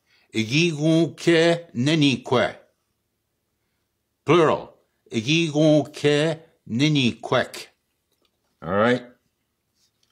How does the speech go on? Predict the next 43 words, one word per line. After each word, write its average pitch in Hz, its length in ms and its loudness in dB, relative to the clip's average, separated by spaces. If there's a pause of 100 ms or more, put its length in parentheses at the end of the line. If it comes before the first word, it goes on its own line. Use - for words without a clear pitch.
(240)
Trying - 180 0
to 147 100 -2
add 170 160 0
as 123 160 0
much 151 220 -2
of 117 140 -4
these 139 220 -4
on 110 140 0
here 117 140 2
because 110 400 0 (280)
a - 120 -4
lot 147 240 0
of 127 300 2
you 113 180 -4
people 131 340 -4
that 113 140 2
you 101 240 -8
send 123 260 -4
me 120 100 2
notifications, 117 800 0
"You 196 100 -2
forgot 240 360 -6
this, 233 280 2
you 117 60 -12
forgot." 190 440 -2
<laughs> - 500 -10
So - 180 0
I, 190 140 0 (260)
I'm 113 220 -2 (140)
learning, 123 440 -2
try 139 200 -2
to 104 100 -2
really 110 380 0
put 131 200 -4
as 98 140 -2
much 120 240 -4
as 104 80 -8
I 101 120 -2
can 123 320 -4
into 98 200 -4
these. 80 360 -10 (280)
All 156 160 0
right. 139 200 2